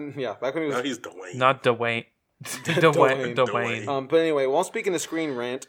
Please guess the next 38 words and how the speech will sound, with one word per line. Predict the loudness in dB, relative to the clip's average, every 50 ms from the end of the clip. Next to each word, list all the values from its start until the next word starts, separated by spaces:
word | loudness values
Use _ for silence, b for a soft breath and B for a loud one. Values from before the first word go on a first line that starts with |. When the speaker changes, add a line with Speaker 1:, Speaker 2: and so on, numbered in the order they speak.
| -8
Speaker 1:
um, | -6 -4 -4 -4 -6 -8 -10 -12
star | -8 -2 0 2 2 2
Dwayne | 0 0 -2 -2 0 0 -2 0
"The | 0 2
Rock" | 4 4 2 2 0 -2
Johnson | -2 -2 -2 -2 -4 -6 -6 -6 -10 -14 _ _ _ _ _ _ _ _ _ _ -8
was | -4 0 0
asked | 0 0 0
about | -4 -4
the | -4
possibility | -4 -4 -4 -4 -2 0 0 2 2 2 0 -2 -4 -4
of | -6 -4
his | -6 -6 -6 -6
character | -4 -2 -2 -2 -2 -2 -4 -4 -4 -4 -6 -10 _ _ _ _
<laughs> | _ _ _ -20
throwing | -18 -16 -14 -10 -6 -4 0 2 4 4 2 0
hands | 2 2 4 4 4 2 0 -2
with | -2 -2 -2
Shazam. | -2 -4 -2 -2 -2 -2 -2 -4 -6 -6
<laughs> | -8 -12 -12 -12 _ _ _ _ _ _ _ _ _ -20 -18 -18 -18 -20 -20 _ -16
Sorry. | -8 -4 -2 -2 -2 -2 -2
Speaker 2:
Who | -2 -4 -4
throwing | -4 -2 -2 0 0 0 -2 -4
it? | -6 -8 -10 -4 4 4 4 4 4
Speaker 1:
<laughs> | 2
That's | 2 2 2 2 2
what | 4 8
Speaker 3:
Michael | 8 10 12 12 12
Speaker 1:
it | 12 12
Speaker 3:
wrote | 10 10
this | 8 4 2 2
himself. | -4 -6 -4 -4 -4 -4 -4 -6 -12 -12
Speaker 1:
<laughs> | -8 0
That's | 0 0 2 8
what | 6 8 8
it | 6 0
says | 0 2 4 4 2 2 -2
here. | -2 -2 -2 -2 -4